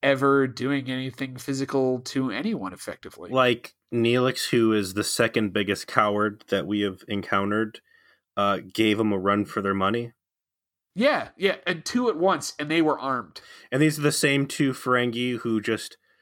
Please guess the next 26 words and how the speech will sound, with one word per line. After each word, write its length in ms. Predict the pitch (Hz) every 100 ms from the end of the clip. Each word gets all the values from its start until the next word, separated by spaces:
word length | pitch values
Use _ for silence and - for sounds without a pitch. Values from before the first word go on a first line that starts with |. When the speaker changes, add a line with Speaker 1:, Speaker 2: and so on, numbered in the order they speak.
| _ _
Speaker 2:
stood 600 | - - - 131 127 120
there 200 | 117 113
slack-jawed 880 | - - 107 110 - 123 113 117
while 220 | 107 104 101
a 40 |
bunch 260 | 95 90 107
of 160 | 95
dirty, 320 | 110 104 110
unwashed 580 | 110 101 104 101 101 -
peasants, 640 | - 101 101 104 - - - _ _ _ _
uh, 240 | 107 101 92
wrapped 360 | 101 104 107 110
'em 100 | 107
up 160 | 101
with 160 | 101 95
a 80 | 92
bungee 440 | 87 98 101 110
cable 480 | - 123 123 123 - _ _ _ _ -
to 80 |
burn 320 | 110 113 113 120
them 100 | 131
Speaker 1:
That 100 | 170
Speaker 2:
to 40 |
Speaker 1:
is 60 | 131
Speaker 2:
death? 100 | 139
Speaker 1:
correct. 440 | 175 226 - -